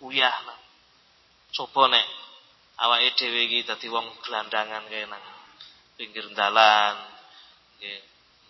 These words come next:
goleki nang sampah lan saputrutipun. Lah niki ngraosake napa ingkang dipun dahar menika dados nikmat ingkang luar biasa. Nggih. Ananging kosok wangsule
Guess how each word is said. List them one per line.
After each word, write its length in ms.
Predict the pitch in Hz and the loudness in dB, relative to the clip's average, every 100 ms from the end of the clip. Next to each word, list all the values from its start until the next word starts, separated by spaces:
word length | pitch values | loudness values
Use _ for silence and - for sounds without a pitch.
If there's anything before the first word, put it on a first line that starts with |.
| _ | _
goleki 400 | 107 107 104 107 | -6 -4 -2 0
nang 160 | 107 104 | 0 2
sampah 560 | - 110 - 120 110 | 2 2 0 -4 -2
lan 160 | 113 107 | -4 -6
saputrutipun. 800 | 107 101 107 107 110 107 113 107 _ - - _ _ | -10 -12 -14 -14 -14 -14 -16 -18 _ -20 -20 _ _
Lah 40 | 117 | -20
niki 320 | 127 180 202 - - _ _ _ _ _ _ _ _ | -16 -8 -8 -8 -20 _ _ _ _ _ _ _ _
ngraosake 760 | 147 175 170 170 190 170 190 175 156 - - - 175 | 4 12 12 12 10 10 8 6 6 -2 -14 -10 6
napa 220 | 185 185 180 | 6 10 8
ingkang 240 | 180 175 | 10 8
dipun 240 | 156 156 160 | 6 2 6
dahar 320 | 160 156 156 | 8 8 8
menika 160 | 170 208 | 4 2
dados 340 | 147 165 190 - - - - - - | 2 2 4 4 0 -6 -16 -20 -4
nikmat 320 | 208 185 190 | -2 4 4
ingkang 320 | 180 175 165 160 | 6 4 2 6
luar 160 | 147 - | 4 4
biasa. 280 | 123 - - - - - - - - _ | -2 -2 -4 -8 -20 -20 -20 -20 -20 _
Nggih. 160 | - - _ _ _ - - - - - - | -20 -20 _ _ _ -16 -12 -12 -12 -8 2
Ananging 320 | 156 202 233 | 6 8 8
kosok 240 | 208 202 | 6 8
wangsule 400 | 196 196 208 220 | 8 8 4 4